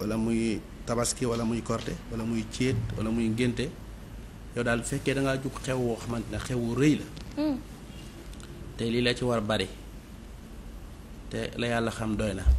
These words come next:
Speaker 1: nga jaaxle ci lool, soo ko dee liggéey sëg suba bala ngaa génn, bu xew wa jotee, di nga xew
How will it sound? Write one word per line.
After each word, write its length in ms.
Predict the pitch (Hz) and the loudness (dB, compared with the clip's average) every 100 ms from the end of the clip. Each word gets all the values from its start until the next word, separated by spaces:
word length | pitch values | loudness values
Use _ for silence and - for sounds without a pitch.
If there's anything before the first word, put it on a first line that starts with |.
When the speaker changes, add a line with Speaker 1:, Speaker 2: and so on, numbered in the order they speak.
| - - - - - - - | 4 0 -4 -6 -8 -8 -2
Speaker 1:
nga 100 | 107 113 | 2 4
jaaxle 300 | 117 110 104 | 4 2 -2
ci 120 | 101 | -2
lool, 200 | 110 - - - - - - - - | -2 -2 -4 -6 -6 -8 -8 -8 -6
soo 220 | - 123 | 0 0
ko 100 | 131 | 2
dee 160 | 123 120 | 2 2
liggéey 320 | 117 113 107 | 2 2 2
sëg 200 | - 135 | 2 2
suba 220 | - 120 | 2 2
bala 180 | 113 113 | 0 0
ngaa 180 | 107 104 | 0 0
génn, 240 | 101 95 - - - - - - - - - - | 0 -2 -4 -8 -12 -14 -14 -14 -12 -12 -12 -6
bu 80 | 110 | -2
xew 240 | - 135 | 2 4
wa 140 | 123 123 | 6 4
jotee, 360 | 123 117 110 110 | 4 2 2 2
di 80 | 123 | 2
nga 140 | 120 | 0
xew 340 | - 117 139 | -2 0 0